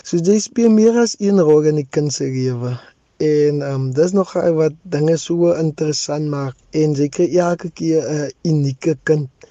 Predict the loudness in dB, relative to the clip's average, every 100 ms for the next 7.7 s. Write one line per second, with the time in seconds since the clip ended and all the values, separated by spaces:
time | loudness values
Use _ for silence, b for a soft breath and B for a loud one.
0 | b b b -10 -2 2 4 4 4 2
1 | 0 _ _ -2 -2 -2 -6 -8 -8 -4
2 | 0 2 4 2 2 -2 -2 -4 -4 -6
3 | -6 -8 -6 -6 -6 -6 -6 -4 -6 -6
4 | -8 -10 _ _ -8 -6 -4 -2 -2 -2
5 | -2 0 -2 -2 -4 -6 _ -10 -6 -6
6 | -6 -10 -4 0 0 0 -2 -2 -4 -4
7 | -6 -6 -6 -6 -6 -6 -6